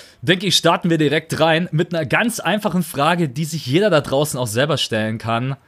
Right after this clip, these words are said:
Wie hat sich die Offseason angefühlt? Wie hat sich's für dich angefühlt, Björn? Ist schnell vorbeigegangen? Was hat dich am meisten gecatcht? Oder sagst du, „Ja, war eigentlich ziemlich entspannt, die Offseason“?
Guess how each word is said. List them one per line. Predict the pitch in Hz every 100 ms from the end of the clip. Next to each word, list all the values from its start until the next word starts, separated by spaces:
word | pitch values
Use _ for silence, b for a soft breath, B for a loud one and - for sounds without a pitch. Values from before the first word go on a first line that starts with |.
| b b b -
Wie | 143
hat | 160 -
sich | 143
die | 135
Offseason | 127 143 - 120 117
angefühlt? | 110 110 107 - 107 101 -
Wie | 139
hat | 156
sich's | - 127
für | 131
dich | 135 147
angefühlt, | 110 110 - 117 104
Björn? | 104 107 107 107
Ist | 139 -
schnell | - 147 160
vorbeigegangen? | 147 147 143 139 127 135 139 139 B B B
Was | 120 135
hat | 147 127
dich | 143
am | 127
meisten | 131 143 - 135 123
gecatcht? | 120 - 156 160 - - -
Oder | 120 120
sagst | 113 120 - -
du, | 117 110 B B B
„Ja, | 107 113 104
war | 110
eigentlich | 113 120 -
ziemlich | - 117 110
entspannt, | 113 - 120 120
die | 117
Offseason“? | 107 - 110 117 127